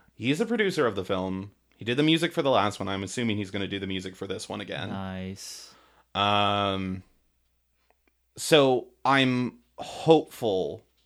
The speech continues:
Speaker 1: that it's good <laughs> since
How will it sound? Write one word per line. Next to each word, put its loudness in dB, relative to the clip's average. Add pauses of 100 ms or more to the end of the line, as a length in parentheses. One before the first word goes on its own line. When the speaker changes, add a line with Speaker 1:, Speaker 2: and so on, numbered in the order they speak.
(340)
Speaker 1:
that 0
it's -10 (1160)
good -2 (200)
<laughs> -10 (120)
since -2